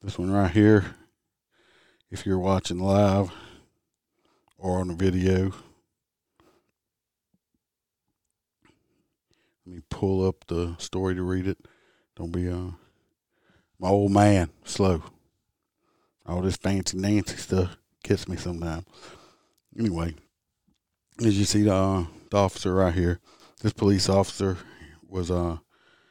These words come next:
in Northern Virginia. He was shot to death the same day, not this past Friday, Friday before, during a traffic stop.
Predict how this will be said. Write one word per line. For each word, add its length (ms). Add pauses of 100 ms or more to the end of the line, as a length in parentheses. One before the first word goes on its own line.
(680)
in 220
Northern 400
Virginia. 500
He 180
was 140
shot 300
to 80
death 420 (420)
the 100
same 360
day, 280 (540)
not 140
this 120
past 320
Friday, 220 (120)
Friday 300
before, 540 (840)
during 220
a 80
traffic 460
stop. 420